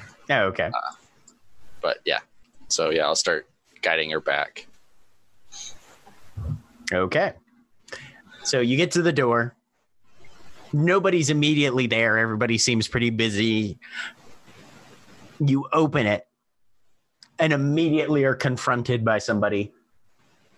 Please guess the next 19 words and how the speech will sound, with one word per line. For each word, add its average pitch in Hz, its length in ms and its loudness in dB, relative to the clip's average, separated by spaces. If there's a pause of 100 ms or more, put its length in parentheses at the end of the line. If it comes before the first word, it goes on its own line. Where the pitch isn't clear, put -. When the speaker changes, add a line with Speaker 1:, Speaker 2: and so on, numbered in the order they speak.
(260)
Speaker 1:
who 139 100 2
looks 127 380 2
at 131 100 2
you, 120 520 2 (680)
looks 120 260 0
at 117 100 0
Diamond, 104 560 2
looks 117 220 0
back 113 220 2
at 110 60 2
you. 110 220 2 (680)
Speaker 2:
I'll 95 120 2
hold 104 220 0
up 180 80 4
Speaker 1:
What 185 120 4
Speaker 2:
the 185 120 0
Speaker 1:
the 190 40 4
hell 208 240 6
is, 175 400 2